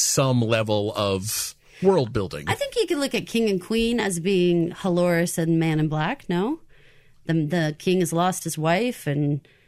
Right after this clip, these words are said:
Speaker 2: and the queen's crying somewhere, and I, ah, or maybe Dolores is, I don't know, she's crying
Speaker 1: Maybe
Speaker 2: somewhere.
Speaker 1: this is the augury.
Speaker 2: Ah.
Speaker 1: Maybe the king has no wife. Maybe that's Caleb.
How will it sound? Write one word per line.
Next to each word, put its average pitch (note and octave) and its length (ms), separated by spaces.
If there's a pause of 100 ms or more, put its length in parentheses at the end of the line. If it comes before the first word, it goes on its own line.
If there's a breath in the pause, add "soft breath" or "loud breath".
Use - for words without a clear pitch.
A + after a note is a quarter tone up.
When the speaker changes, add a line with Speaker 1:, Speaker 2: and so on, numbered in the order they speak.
(160 soft breath)
Speaker 2:
and D3+ 140
the D3+ 40
queen's F#3 360
crying F#3 360
somewhere, A3 520
and E3 100
I, D3+ 140 (200)
ah, E4 720
or A#3 200
maybe A3+ 260
Dolores G3 440
is, A3 220
I E3 120
don't G#3+ 100
know, F#3+ 120
she's F#3+ 180
crying F3 300
Speaker 1:
Maybe B2 140 (140)
Speaker 2:
somewhere. C3 60
Speaker 1:
this C3 200
is B2 120
the A#2+ 180
augury. F3 400
Speaker 2:
Ah. - 20
Speaker 1:
Maybe F#4 380
the - 120
king F4 160
has G#2+ 160
no A2 120
wife. A#2 340
Maybe G#2 200
that's F#2+ 200
Caleb. - 480